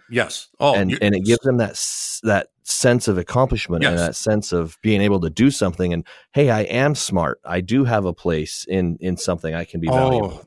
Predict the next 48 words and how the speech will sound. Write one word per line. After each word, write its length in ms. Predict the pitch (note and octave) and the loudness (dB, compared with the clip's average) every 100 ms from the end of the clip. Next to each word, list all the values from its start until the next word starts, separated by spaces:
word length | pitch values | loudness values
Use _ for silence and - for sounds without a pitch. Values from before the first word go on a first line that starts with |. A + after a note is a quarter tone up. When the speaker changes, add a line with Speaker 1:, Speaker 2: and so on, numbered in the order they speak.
| - | -2
Speaker 1:
that 200 | B2+ B2+ | -2 0
link 300 | C3 D#3+ C#3 | 0 0 0
of 140 | G2+ | 0
academics 760 | G#2 B2+ A#2+ A2 C3+ C3 - | 0 0 0 0 0 0 -4
to 440 | - B2 A2+ A2 A2 | -4 -2 0 0 -2
the 120 | G2+ | -4
hands-on, 800 | F#2+ B2+ A2+ A2+ A#2+ G2+ F2 G2 | -2 -2 0 0 0 0 -4 -4
what 180 | G#2 - | -6 -4
you 80 | |
just 220 | A2 G#2 - | -6 -6 -4
mentioned 340 | A2+ - F2+ | -4 -4 -8
is, 220 | E2+ - | -10 -12
is 80 | - | -8
spot 300 | - - A2+ | -6 0 0
on. 220 | G#2+ E2+ | 0 -6
Those 200 | F2 B2+ | -6 -4
are 40 | B2+ | -4
the 100 | A#2 | -6
kids. 260 | - B2 | -6 -4
That, 160 | C3+ D#3 | -4 -2
that 100 | E3 | -2
was 140 | F#3 B2 | 0 0
me 260 | F3 A#2 | 0 0
in 120 | F2+ | -2
high 120 | G2+ G#2 | -2 -2
school. 300 | - F2+ D#2 | -4 -8 -8
I, 120 | G2+ - | -10 -8
"Oh, 300 | C#5+ E4 - - _ _ - | -6 -6 -6 -10 _ _ -6
oh, 480 | B4 A#4+ C#4 F2+ - _ _ _ _ _ - | -4 0 0 0 -6 _ _ _ _ _ -2
okay. 400 | A3+ - D4 C3+ | -2 2 0 2
So 200 | - C3 | 0 2
now 180 | F#3+ A3+ | 2 2
I 80 | |
understand 680 | F#3+ F#3+ - - A#3 F#3+ G2+ | 2 0 -2 0 2 2 0
a 20 | - _ D#3 | -4 _ 0
little 100 | D3 | 2
bit 120 | C#3 | 2
more 180 | C3+ B2+ | 4 4
about 280 | A#2 G#2+ | 2 0
the, 120 | - A2+ | -2 0
the 100 | B2+ | 0
application 500 | A#2+ B2 B2+ A#2 A2+ | 0 -2 -2 -2 -2
of 80 | |
geometry 560 | G2 G#2+ A2 G2+ - G2 | 0 2 2 0 -2 -2
or 140 | G2 | 2
algebra. 440 | A2+ A2+ A2+ E2+ E2+ - | 2 0 -2 -8 -12 -2
Oh, 160 | A#3+ - | -2 -2
cool. 380 | - B3+ A#2 | -2 -2 -2